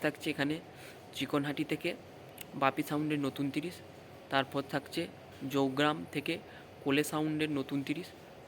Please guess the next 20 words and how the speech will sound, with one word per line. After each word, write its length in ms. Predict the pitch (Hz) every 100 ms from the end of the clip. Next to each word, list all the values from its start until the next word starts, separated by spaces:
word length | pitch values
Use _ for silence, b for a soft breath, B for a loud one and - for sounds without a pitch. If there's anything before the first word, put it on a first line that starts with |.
| - - - - - - - - -
তারপর 280 | 139 135 147 143
থাকছে 280 | 147 - 170 - - - - - - - - - - - 139
গুপ্তিপাড়া 520 | 139 - 156 147 147 151
থেকে 180 | - 165 - - - - - - - -
স্টার 220 | 143 139 -
সাউন্ডের 340 | 147 151 151 143
নতুন 200 | 135 147 143
তিরিশ, 220 | 160 180 - -
এটা 120 | 139 139 -
কংসারিপুরও 540 | 139 135 139 143 156 151
হতেও 200 | 139 147
পারে, 140 | 151 156 - 135
আমার 140 | 139 139
যত 120 | 135 143
সম্ভব 200 | 143 143 135 135
গুপ্তিপাড়ারই 580 | 131 - 139 139 143 156
হবে। 120 | 156 156 B B B B - -
তারপর 280 | 135 131 139 143
থাকছে 240 | - - - -
সিরাজপুর 480 | - 151 151 - 160